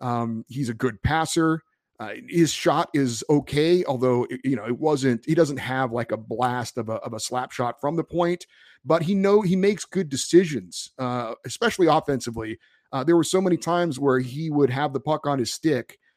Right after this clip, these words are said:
uh, and the Kings did have a lot of power play opportunities, and, and he was on the power play a lot, but he knew when a player, when a teammate is in front of the net in a scoring area to where he would either get it to them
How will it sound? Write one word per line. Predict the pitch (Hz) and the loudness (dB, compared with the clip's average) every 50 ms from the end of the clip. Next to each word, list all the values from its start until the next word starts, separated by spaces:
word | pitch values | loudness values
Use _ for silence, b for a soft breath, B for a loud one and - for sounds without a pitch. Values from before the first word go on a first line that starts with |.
| _ _ _ - | _ _ _ -8
uh, | 120 120 | -6 -4
and | 127 139 139 | -2 -2 -2
the | 131 | -2
Kings | 113 165 160 120 | -2 -2 -2 2
did | 139 151 | 2 2
have | 160 147 | 2 4
a | 139 | 4
lot | 139 135 139 | 2 2 2
of | - | 0
power | 131 135 135 131 | 0 0 0 2
play | 127 135 135 | 2 2 2
opportunities, | 127 123 131 120 - 135 131 127 120 123 117 120 | 2 2 -2 -4 -4 -2 0 0 0 0 0 -2
and, | 113 117 117 | -4 -6 -6
and | 120 120 117 117 | -8 -8 -8 -6
he | 120 139 | -6 -4
was | 127 120 113 | -2 -2 -2
on | 120 117 | -2 -4
the | 117 | -4
power | 101 - 127 123 120 | -4 -4 -4 -4 -4
play | 120 - 113 107 | -4 -4 -4 -2
a | 110 | 0
lot, | 131 139 123 - | 0 0 0 0
but | 135 98 b b b b b b | -2 -4 b b b b b b
he | _ - 185 196 | _ 0 0 2
knew | 185 160 165 175 185 185 185 180 | 2 4 4 6 6 6 6 4
when | 156 123 131 160 175 185 190 190 196 202 - 139 | 2 2 0 0 2 2 0 -2 -2 -4 -4 -8
a | 135 | -8
player, | - _ - - 170 165 160 143 127 120 120 | -8 _ -2 0 2 2 4 4 2 2 2
when | - 139 135 | 0 -2 -2
a | 135 | -2
teammate | - - - - 214 226 208 175 139 135 131 123 - _ | -4 -4 -6 -4 -2 -2 0 0 0 0 0 0 -2 _
is | - 123 123 123 120 110 - | -4 -2 -2 -2 -2 -4 -4
in | - 165 180 | -4 -4 -2
front | - - 170 170 | 0 0 0 0
of | 165 | 0
the | 147 | 0
net | 135 131 123 120 123 - _ _ _ | -2 -2 -2 -4 -6 -8 _ _ _
in | 160 165 180 | -2 -2 -2
a | 175 | -2
scoring | - - - 170 170 165 160 147 143 - | -4 -2 0 2 2 4 2 2 0 0
area | 156 170 185 170 143 123 113 117 113 | 0 0 2 2 2 0 0 -2 -6
to | - - | -6 -4
where | 131 135 127 117 | 0 0 0 0
he | - - 156 | -2 -2 -4
would | 135 127 - | -2 -2 0
either | 143 120 123 | 0 0 -2
get | 110 - 156 175 | 0 2 4 4
it | 202 202 - | 4 2 0
to | 208 | -2
them | 180 175 156 151 147 147 156 147 | 0 0 2 2 0 -2 -4 -6